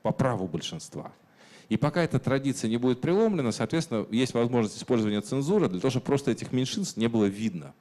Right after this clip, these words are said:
Как они кричат, не было слышно, что они говорят, никто не мог понять. Просто какие-то маргиналы там бесятся, давайте просто их закроем всех, потому что они на самом деле террористы, пособники,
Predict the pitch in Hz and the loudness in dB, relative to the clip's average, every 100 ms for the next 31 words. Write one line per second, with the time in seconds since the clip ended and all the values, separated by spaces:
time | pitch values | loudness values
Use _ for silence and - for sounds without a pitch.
0 | _ _ - - 110 110 104 98 101 95 | _ _ -10 -4 -2 -2 -2 -2 -2 -2
1 | - 85 85 82 - 92 80 76 110 98 | -2 -2 -2 -2 -2 -2 -4 -4 -2 0
2 | 92 92 87 82 - 87 - 85 80 - | 2 2 2 0 -2 -6 -2 0 -2 -2
3 | 85 80 76 - - - - 190 208 - | -2 -2 -6 -12 -20 -20 -2 0 0 -4
4 | 120 98 92 90 104 92 73 76 80 110 | -4 -2 -2 2 2 2 0 -4 -4 -2
5 | 165 - - 85 101 - 76 - 76 80 | -4 -6 -8 -4 -2 -4 -10 -10 -6 -6
6 | 82 82 73 - - - - 90 85 85 | -2 -4 -4 -4 -6 -4 -6 -4 -2 -4
7 | - 90 85 78 - 92 113 170 - - | -4 -2 -2 -4 -2 0 0 -2 -6 -6
8 | 85 - 139 131 90 - 76 | -6 -4 -4 -2 -6 -6 -10